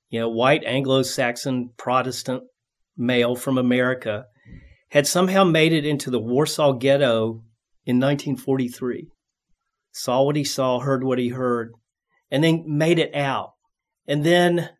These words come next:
said, "Actually, no, I can't write about it because I'm not Polish, I'm not Jewish."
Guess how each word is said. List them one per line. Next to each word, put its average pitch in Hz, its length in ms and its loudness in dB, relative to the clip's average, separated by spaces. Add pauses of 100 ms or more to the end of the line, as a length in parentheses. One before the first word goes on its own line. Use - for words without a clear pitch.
(380)
said, 175 320 2
"Actually, 180 480 4
no, 170 220 4
I 151 100 2
can't 165 320 -2
write 147 220 2
about 120 340 -2
it 123 120 -8 (720)
because 147 320 0
I'm 156 100 -2
not 147 220 -2
Polish, 143 560 -4 (300)
I'm 131 120 -2
not 131 200 -4
Jewish." 127 580 -6